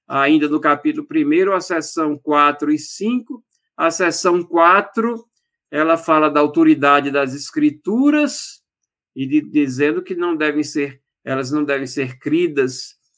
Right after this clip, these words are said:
e obedecidas, não de-, dependem do testemunho de qualquer homem ou igreja, mas somente de Deus.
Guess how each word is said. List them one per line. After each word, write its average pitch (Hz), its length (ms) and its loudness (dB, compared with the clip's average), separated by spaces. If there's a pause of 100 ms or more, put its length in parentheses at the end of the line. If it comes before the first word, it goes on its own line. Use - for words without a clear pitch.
(240)
e 131 160 -2
obedecidas, 139 1120 0
não 160 220 0
de-, 151 200 -2
dependem 160 640 0
do 147 160 0
testemunho 143 680 0
de 135 120 -2
qualquer 143 420 0
homem 147 320 4
ou 147 100 4
igreja, 180 640 4
mas 180 220 -2
somente 185 460 -2
de 233 140 -10
Deus. 170 760 2